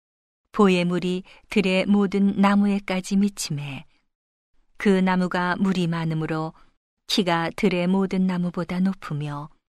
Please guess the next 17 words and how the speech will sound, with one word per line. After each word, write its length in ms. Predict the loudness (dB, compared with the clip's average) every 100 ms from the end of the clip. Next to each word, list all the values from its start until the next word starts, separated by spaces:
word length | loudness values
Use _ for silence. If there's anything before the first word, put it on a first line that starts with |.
| _ _ _ _ _
굵은 460 | 2 2 2 -2
가지가 420 | -2 -4 -4 -4 -4
번성하며 920 | -4 -6 -6 -8 -8 -8 -8 -10 -14 _ _ _ _ _ -12
가는 360 | 0 2 2 0
가지가 480 | -4 -6 -6 -6 -6
길게 560 | -2 0 0 -2 -6 -4
빼어났고 880 | -4 -2 -4 -6 -10 -12 -12 -14 -18 _ _ _ _ _ _ _ _ _ _ _ _
공중의 640 | 4 6 4 0 0 0
모든 440 | 2 2 2 0 -2
새가 460 | -2 -2 -2 -4 -6 -18 -20 -2
그 240 | 2 2 0
큰 360 | 2 4 4
가지에 480 | 0 -2 -2 -2 -2
깃들이며 840 | -2 -4 -2 -2 -2 -4 -4 -6 -10 _ _ _ _ _ _ _ 0
들의 320 | 2 4 2
모든 400 | 2 0 0 -2
짐승이 680 | -2 -2 -2 -2 -2 -2